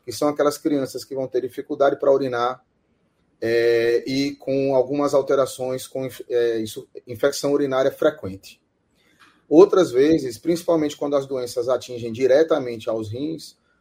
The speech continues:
o que você vai ter é um, um aconte-, um, um aparecimento da doença mais silencioso. São crianças que não são tão sintomáticas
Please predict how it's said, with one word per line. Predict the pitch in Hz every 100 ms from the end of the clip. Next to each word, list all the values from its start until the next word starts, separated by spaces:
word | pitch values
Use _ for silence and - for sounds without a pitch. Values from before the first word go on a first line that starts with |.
| _
o | 131
que | 165
você | 165 165 170
vai | 165 151
ter | 147 156
é |
um, | 165 165 -
um | 147
aconte-, | 147 151 156 143 -
um, | 135 -
um |
aparecimento | 127 143 139 - 147 156
da |
doença | 147 147 147 143
mais | 143 165 175
silencioso. | 175 165 - 170 123 95 101 _ _ _ _ _
São | - 131
crianças | - 147 143 143
que | -
não | 147 196
são | - 170
tão | 160 147
sintomáticas | 147 147 135 120 123 139 - 147 -